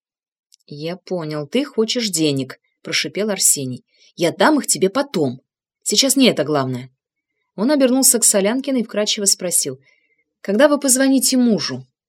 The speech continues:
«Это имеет какое-то значение?»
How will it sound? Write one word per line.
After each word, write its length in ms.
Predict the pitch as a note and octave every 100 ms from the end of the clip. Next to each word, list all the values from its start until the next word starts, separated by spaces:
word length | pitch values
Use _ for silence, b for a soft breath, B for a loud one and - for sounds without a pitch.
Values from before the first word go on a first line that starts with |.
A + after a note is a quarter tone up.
| _ _ _ _ _ _ _ -
«Это 420 | F3+ E3+ F#3+ G3
имеет 280 | G3+ F#3+ F#3+
какое-то 400 | F3+ G#3 G3 F3+
значение?» 640 | F3+ E3+ - G#3 D4